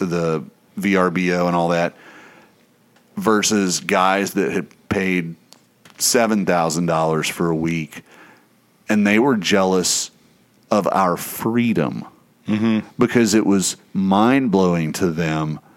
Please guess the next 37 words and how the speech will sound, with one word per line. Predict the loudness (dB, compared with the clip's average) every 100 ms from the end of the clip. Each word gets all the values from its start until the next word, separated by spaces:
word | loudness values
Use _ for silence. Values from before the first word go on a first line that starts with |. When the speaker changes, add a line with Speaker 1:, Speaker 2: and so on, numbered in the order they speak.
| _ -4
Speaker 1:
that | 0 2 0 -2 _ -4
we | 0 4 2
had | 0
fished | 0 0 2 0 -6 -14 -16
from, | -2 0 2
like, | 0 0 -4 -12 _
five | -10 0 2 2
o'clock | -2 0 2 2 -2 -10 -18 -8
to | -6
seven | -4 -2 0 2 2
o'clock | 0 0 0 0
to | -4
just | -6 0 0 0
when | -2 0
the | 0
sun | 0 0 0
was | -2
getting | -4 -4
ready | -4
to | -4
go | -4
down, | -4 -4 -4 -6 -14 -20 -20 -20 _ -20 -20 -4
and | 0 0 0 -2 -4 -10 _ _ -20 -20 _ _ _ _ _ _ -14
they | -4 0 4
only | 4 2
got | 2 0
to | -2
fish | -4 0 0 0 -4
from | -4 -2 -2
the | -2
time | -2 -2 -2
they're | -2
told, | 0 0 0
"Get | 0
on | 0 -2
the |
boat," | -2 0 0 -2